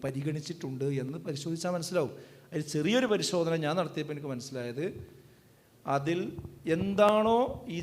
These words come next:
ജെൻഡർ തിയറിയുമായി ബന്ധപ്പെട്ട് സർക്കാർ പറയാൻ ഉദ്ദേശിച്ചത്, അത് അതിലൊക്കെ ഇപ്പോഴും പഠിപ്പിക്കുന്നുണ്ട്. പക്ഷേ പ്രത്യക്ഷത്തിൽ ഒരു ഉദ്ധരണി അങ്ങനെ ഉണ്ട് എന്ന്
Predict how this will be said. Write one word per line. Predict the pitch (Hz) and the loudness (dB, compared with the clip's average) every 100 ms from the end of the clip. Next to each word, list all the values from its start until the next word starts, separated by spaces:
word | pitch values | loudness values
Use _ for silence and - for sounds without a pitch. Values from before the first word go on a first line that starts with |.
| 147 | 0
ജെൻഡർ | 147 156 175 170 - | 0 2 2 2 -6
തിയറിയുമായി | 143 151 151 165 170 160 151 147 147 | -2 0 0 -2 -2 0 0 0 0
ബന്ധപ്പെട്ട് | 135 139 139 139 139 | -2 -2 -4 -6 -4
സർക്കാർ | 127 - 151 151 | -6 -2 -2 0
പറയാൻ | 131 127 135 120 | 0 0 -2 -2
ഉദ്ദേശിച്ചത്, | 120 117 - 120 143 - - - - - _ - 147 | -4 -6 -8 -8 -8 -8 -18 -20 -20 -20 _ -4 -2
അത് | 147 | 0
അതിലൊക്കെ | 131 131 123 - - - 160 120 | -2 -2 -4 -8 -20 -6 -6 -6
ഇപ്പോഴും | - 139 139 143 | -6 -2 -2 -2
പഠിപ്പിക്കുന്നുണ്ട്. | 123 117 117 110 101 101 - - - - - _ _ 160 | -4 -6 -10 -12 -14 -14 -14 -16 -20 -20 -20 _ _ -2
പക്ഷേ | 160 202 202 - | 2 2 2 2
പ്രത്യക്ഷത്തിൽ | 214 170 - 262 254 185 170 185 190 240 - - - - - - 160 | 2 2 2 2 2 0 0 2 2 0 -6 -20 -20 -20 -20 -6 0
ഒരു | 156 139 | 0 -2
ഉദ്ധരണി | 120 156 147 135 165 254 - - - 156 | 0 2 2 0 -2 -4 -8 -18 -6 -4
അങ്ങനെ | 147 160 156 | -2 -2 -2
ഉണ്ട് | 143 143 160 | -2 0 0
എന്ന് | 165 | 0